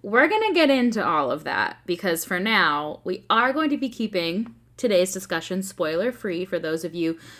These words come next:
who have not read the books yet or seen the movie. But if you haven't, I really, like, I feel like this movie is, like, everywhere. So even if you haven't read the books, you have to have seen the movie.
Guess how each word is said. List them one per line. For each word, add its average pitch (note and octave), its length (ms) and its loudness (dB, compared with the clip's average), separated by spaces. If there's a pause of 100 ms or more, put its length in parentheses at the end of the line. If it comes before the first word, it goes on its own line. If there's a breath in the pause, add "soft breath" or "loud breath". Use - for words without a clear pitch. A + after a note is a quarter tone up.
(100)
who G#3+ 100 -2
have F#3+ 140 2
not E3+ 360 2
read G3 160 0
the F#3 40 -2
books - 380 -4
yet A3 300 -2 (360 loud breath)
or C#4 180 4
seen D#4+ 240 4
the D4+ 60 8
movie. A3 300 4
But A#3+ 80 -2
if G#3+ 100 -4
you A#3+ 80 -2
haven't, G3 320 -2
I A3 60 0 (160)
really, C4+ 420 2
like, F#3+ 320 -4 (160)
I G#3+ 120 0
feel C4 240 0
like D4+ 160 2
this A#3+ 280 0
movie G3+ 400 2
is, F#3 140 -2
like, D#3 240 -6
everywhere. A3+ 680 -2
So G#3 280 -4
even G#3+ 260 -2
if A3 100 -6
you G#3 100 -4
haven't F#3+ 240 -6
read F3+ 140 -6
the E3 60 -4
books, D#3+ 340 -8
you F3+ 60 -8
have - 300 0
to D#3+ 80 -4
have C#3 120 -4
seen D#3+ 160 -8
the D3 80 -8
movie. - 360 -10